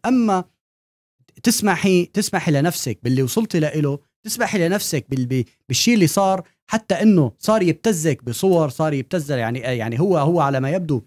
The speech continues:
يعني، يعني مع الأسف مارسوا هن مع بعضهم ال-، ال-، الجنس، فوصلت ال-، ال-، القضية إنه هو صار يبتزها. إذا ما بتكرر العملية مرة واثنين وثلاثة وكذا وكذا، فأخيرًا هي شو؟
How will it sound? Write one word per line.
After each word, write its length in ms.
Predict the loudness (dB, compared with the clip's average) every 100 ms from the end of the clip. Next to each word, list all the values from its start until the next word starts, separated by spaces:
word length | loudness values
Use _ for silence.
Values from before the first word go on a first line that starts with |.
| _ _ _ _ _ _ _ _
يعني، 320 | -4 -2 -2
يعني 240 | -2 -2 0
مع 140 | 0
الأسف 460 | 0 -2 -2 -4 -4
مارسوا 580 | 0 2 2 0 -2 -4 -6 _ 0
هن 220 | 4 6
مع 120 | 6
بعضهم 360 | 4 2 4 4
ال-، 140 | 2
ال-، 160 | -2 -2
الجنس، 320 | 2 0 0
فوصلت 600 | 0 0 0 0 0 0
ال-، 160 | -2
ال-، 200 | -2 -6
القضية 680 | -8 -8 -6 -4 -2 -2 -4 _ _ -6
إنه 140 | -2
هو 160 | 0 0
صار 240 | 0 0
يبتزها. 540 | 0 -2 -4 -4 -6 -6
إذا 120 | -2
ما 120 | -2
بتكرر 380 | -4 -4 -4 -2
العملية 520 | -2 0 0 0 0
مرة 240 | -2 -2
واثنين 360 | -4 -4 -6 -6
وثلاثة 300 | -4 -6 -6
وكذا 240 | -8 -8
وكذا، 340 | -8 -10 -12 -14 _ _ -8
فأخيرًا 560 | -4 0 2 2 2
هي 240 | 0 0 0
شو؟ 280 | 0 -2